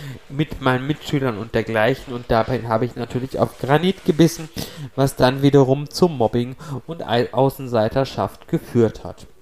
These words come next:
Aber ich hatte, wie gesagt, wunderbare Menschen und auch Gleichaltrige, die dies hervorragend kompensiert hatten. Und dadurch kann ich sagen, war meine Kindheit dann doch noch sehr schön.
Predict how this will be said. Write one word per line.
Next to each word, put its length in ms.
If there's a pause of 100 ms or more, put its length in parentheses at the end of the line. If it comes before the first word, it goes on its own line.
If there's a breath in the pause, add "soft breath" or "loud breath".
Aber 460 (320 loud breath)
ich 160
hatte, 240
wie 100
gesagt, 380
wunderbare 560
Menschen 400
und 140
auch 180
Gleichaltrige, 960 (400 loud breath)
die 80
dies 320
hervorragend 840
kompensiert 800
hatten. 300 (340 loud breath)
Und 200
dadurch 500
kann 240
ich 100
sagen, 480 (220)
war 200
meine 280
Kindheit 640
dann 160
doch 260
noch 160
sehr 180
schön. 300